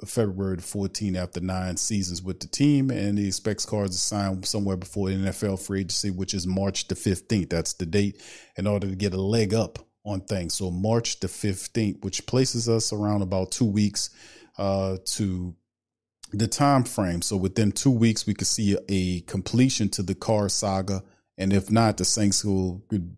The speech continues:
per, per, per, you know, perhaps start looking at other teams or looking at other coach, uh, quarterbacks rather, that might fit where they're going. Now, of course, there were rumors ab-, about Baker Mayfield here.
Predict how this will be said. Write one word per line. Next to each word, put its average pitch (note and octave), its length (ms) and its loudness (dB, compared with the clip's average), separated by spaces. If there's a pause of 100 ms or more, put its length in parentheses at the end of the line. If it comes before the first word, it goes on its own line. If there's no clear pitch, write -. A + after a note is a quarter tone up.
per, A2 140 0 (320)
per, F#2 360 0 (760)
per, - 140 -4
you F#3 140 0
know, B2+ 100 2
perhaps A#2+ 520 2 (260)
start A2+ 340 6
looking A2+ 440 6
at F#2+ 220 6
other A2 300 6
teams G#2 560 6
or F#2 140 4
looking A#2 260 6
at G2+ 160 2
other G2+ 240 2
coach, A#2+ 500 2
uh, F#2+ 140 0
quarterbacks G2 580 4
rather, F#2+ 380 4 (300)
that G2+ 160 6
might G#2 240 4
fit - 420 2
where G2 220 2
they're F2+ 120 2
going. F2+ 320 2
Now, D#2 100 -2
of - 120 -8
course, G2+ 260 0
there B2+ 120 4
were C3 120 6
rumors C3 380 8
ab-, A2 340 4
about G#2 320 2
Baker G2+ 300 4
Mayfield F#2 600 0
here. F#2+ 280 0